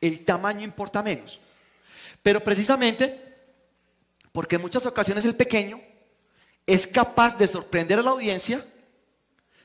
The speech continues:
y es capaz de ser original, de ser creativo, ¿sí? Aquí la invitación es que hagamos permanentemente esfuerzos.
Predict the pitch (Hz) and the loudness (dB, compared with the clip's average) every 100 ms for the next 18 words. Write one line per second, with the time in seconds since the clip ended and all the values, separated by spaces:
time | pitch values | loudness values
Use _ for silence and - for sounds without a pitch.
0 | _ 170 180 - 190 - 180 175 180 180 | _ 2 2 4 -2 0 2 4 4 2
1 | - 180 165 - 143 156 131 - 131 139 | 0 -4 -2 -2 0 2 0 -2 -4 -2
2 | 151 - 180 160 123 - 151 110 _ _ | -2 -2 0 2 0 -4 -10 -12 _ _
3 | _ _ _ _ - 160 233 _ _ _ | _ _ _ _ -12 -12 -12 _ _ _
4 | _ _ _ _ _ - - - 135 - | _ _ _ _ _ -20 -20 -4 -2 0
5 | 175 202 196 180 165 175 175 190 220 - | -2 0 0 0 0 -2 -2 0 0 -2
6 | - - - - _ - 160 - - 160 | -10 -20 -20 -20 _ -2 0 -2 -6 -2
7 | 175 175 233 - 180 170 170 165 214 214 | 0 -2 -4 -6 -4 -2 -4 -2 -4 -4
8 | 208 220 - 170 - - 226 220 - 135 | -4 -4 -2 -4 -6 -8 -4 -2 -4 -8
9 | 104 | -16